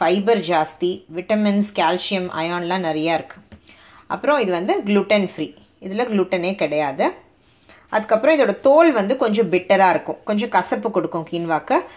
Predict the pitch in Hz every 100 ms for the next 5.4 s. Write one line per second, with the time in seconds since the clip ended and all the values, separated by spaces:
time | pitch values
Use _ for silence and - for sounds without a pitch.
0 | - 196 190 214 285 233 170 175 208 -
1 | - 185 180 - 170 208 254 - 220 190
2 | 175 185 202 180 - 170 151 151 175 185
3 | 196 180 190 - 233 214 151 160 151 147
4 | 139 143 - 175 - 175 156 160 151 -
5 | 151 135 202